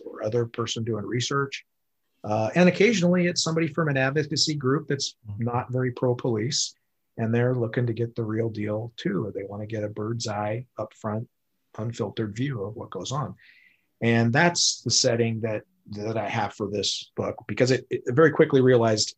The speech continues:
Speaker 1: that I couldn't do it justice with a short story or even a, a novella. There just was too much ground to cover, such a complex topic.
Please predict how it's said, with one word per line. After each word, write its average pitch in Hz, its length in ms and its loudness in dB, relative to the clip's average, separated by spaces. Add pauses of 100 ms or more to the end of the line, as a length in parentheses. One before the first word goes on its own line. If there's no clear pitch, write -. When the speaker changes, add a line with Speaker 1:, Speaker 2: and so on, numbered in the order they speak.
Speaker 1:
that 107 240 2
I 107 80 0
couldn't 117 260 0
do 110 140 0
it 98 80 -6
justice 104 540 -4
with 101 140 -8
a 104 60 -6
short 101 240 -4
story 104 320 -2
or 101 140 -2
even 101 240 -6
a, - 400 -12 (140)
a 104 40 -2
novella. 101 560 -2 (540)
There 98 120 -2
just 104 220 -2
was 98 160 -6
too - 200 -2
much 107 320 -2
ground 95 320 -6
to 92 80 -8
cover, 92 460 -2 (180)
such - 280 -4
a 117 60 -10
complex - 680 -8
topic. - 480 -4